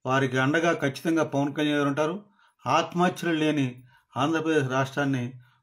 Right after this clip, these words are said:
చూస్తామని, చూపించగలరని మీకు తెలియజేస్తూ, ఈ రైతు దినోత్సవ సందర్భంగా మీకు తెలియజేస్తూ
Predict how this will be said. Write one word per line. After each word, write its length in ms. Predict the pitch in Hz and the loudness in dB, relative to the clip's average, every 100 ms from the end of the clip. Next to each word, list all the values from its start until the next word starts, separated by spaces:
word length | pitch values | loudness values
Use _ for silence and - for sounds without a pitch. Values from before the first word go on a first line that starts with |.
| _ | _
చూస్తామని, 840 | - 160 160 185 160 151 147 143 180 _ _ _ - | -2 -2 0 2 4 4 2 -2 -6 _ _ _ -4
చూపించగలరని 1080 | 165 180 190 - 135 156 165 165 156 147 - _ _ | -2 0 -2 -4 0 2 2 2 2 0 -8 _ _
మీకు 140 | 123 107 | -12 -6
తెలియజేస్తూ, 760 | 127 139 151 147 - 226 - _ _ _ _ 131 | 0 2 2 0 0 -2 -4 _ _ _ _ -6
ఈ 100 | 123 | 0
రైతు 240 | 143 151 | 0 0
దినోత్సవ 360 | 156 151 139 135 | 0 0 0 -2
సందర్భంగా 340 | 139 139 139 | 0 0 0
మీకు 200 | 139 120 | -2 -2
తెలియజేస్తూ 560 | 131 143 143 185 185 | -2 0 0 -2 -8